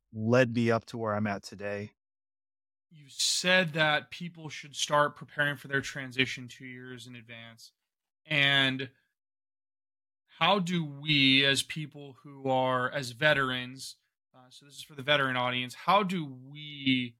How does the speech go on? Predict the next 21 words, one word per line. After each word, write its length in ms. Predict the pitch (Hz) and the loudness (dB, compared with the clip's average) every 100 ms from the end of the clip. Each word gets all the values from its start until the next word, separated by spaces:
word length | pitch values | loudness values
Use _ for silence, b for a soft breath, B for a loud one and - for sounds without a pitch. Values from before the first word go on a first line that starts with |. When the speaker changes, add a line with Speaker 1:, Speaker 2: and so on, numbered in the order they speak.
| _ _ _ _ _ _ 131 123 | _ _ _ _ _ _ _ _
Speaker 2:
get 340 | 151 147 - _ _ _ _ _ | 4 4 2 _ _ _ _ _
penetration 840 | 170 160 131 - 151 147 - 196 | -2 -2 -2 0 2 4 4 2
into 500 | 175 151 - - 147 | 2 0 -4 -4 -2
the 100 | 131 | -2
market 460 | 123 127 143 139 131 | -2 2 2 2 -2
that 160 | 131 123 | -2 2
matters 400 | 131 127 127 117 | 2 2 -2 -8
the 60 | |
most, 460 | 117 123 113 110 - | -4 -2 -2 -6 -12
which 220 | 127 - | -16 -2
is 360 | 127 120 113 - _ _ _ _ _ | 0 0 -6 -14 _ _ _ _ _
people 340 | - 185 196 | 2 4 4
who 120 | 185 | 4
are 120 | 185 160 | 4 2
still 300 | - 170 151 | 0 -2 -4
serving 760 | - 156 143 131 127 123 120 _ _ _ | -4 -2 0 2 0 0 -8 _ _ _
should 540 | - - 185 180 175 | 0 2 4 4 2
hear 760 | - - 156 147 139 135 127 - _ _ _ _ _ _ _ _ _ _ _ 139 | -2 -10 -8 0 2 2 0 -8 _ _ _ _ _ _ _ _ _ _ _ _
messages 500 | 147 147 151 151 135 | -2 -2 -10 -16 -4
like 220 | 151 131 | -2 -2
this, 520 | 143 135 135 127 - | -2 0 0 -2 -6